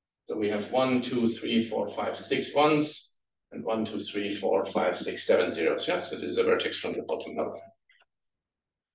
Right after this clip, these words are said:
And the first step is we will, we will interpret these binary strings as a, as a lattice path. So for every one bit, we draw a step going up, and for every zero bit, we draw a step going down. Okay, so we go up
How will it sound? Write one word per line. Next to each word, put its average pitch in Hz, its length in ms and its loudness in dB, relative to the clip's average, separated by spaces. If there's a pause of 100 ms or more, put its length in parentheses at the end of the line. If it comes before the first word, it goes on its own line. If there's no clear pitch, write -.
(500)
And 117 120 4
the - 80 6
first - 240 6
step 156 260 8
is 139 200 8
we 131 120 6
will, 127 500 8 (1700)
we 117 60 -4
will 117 120 2
interpret 135 640 6 (340)
these 113 200 -4
binary 226 340 6
strings 180 460 4
as 131 220 2
a, - 180 2
as 107 160 0
a 104 220 2
lattice 147 380 0
path. 208 280 2 (720)
So 113 160 -2
for 139 140 2
every 131 200 4
one 147 200 8
bit, 147 180 8
we 123 140 -2
draw 127 160 0
a 117 40 0
step - 360 4
going 117 200 -2
up, - 160 -2
and 120 160 -2
for - 120 -4
every - 180 -4
zero 110 260 0
bit, 107 220 0
we 110 140 -8
draw - 180 -8
a - 40 -8
step - 260 -10 (100)
going - 200 -10
down. - 200 -14 (960)
Okay, 269 100 -2
so - 160 -10
we - 120 -12
go - 140 -8
up - 280 0